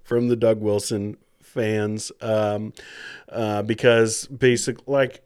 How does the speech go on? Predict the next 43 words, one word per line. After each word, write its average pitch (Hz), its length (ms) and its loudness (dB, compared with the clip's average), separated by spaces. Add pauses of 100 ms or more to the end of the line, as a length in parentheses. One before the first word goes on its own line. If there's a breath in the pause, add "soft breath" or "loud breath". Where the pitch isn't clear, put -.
(220)
you 214 120 -2
know, 196 160 4
it's 185 120 0
a 147 40 -2
short. - 400 -6
It's 135 140 -6
a 147 40 -4
one-minute 165 480 0
clip, 104 360 -8 (360)
and 104 580 -4
it's 120 140 -4
out 147 120 2
of - 80 -2
context, 101 580 -4
like 98 260 -6
all 117 260 2
of 113 120 -6
my 95 100 -4
shorts, - 500 -8
because 92 760 -6 (140)
it's, - 340 -16
it's 98 120 -12
a 90 60 -10
one 101 680 -6
minute, 110 380 -2 (280)
you 101 160 -8
know, 90 220 -10 (540 loud breath)
how 127 140 -2
much 180 200 0
can 180 120 -4
you 190 60 0
say 196 240 2
in 180 100 6
a 180 40 4
minute? 185 360 2 (240)
And 120 140 -4
give 131 160 2
context 143 580 -2
to 135 80 0
things, - 520 -4
<laughs> 107 180 -2
right? 156 200 4 (120)
Like, 120 200 -4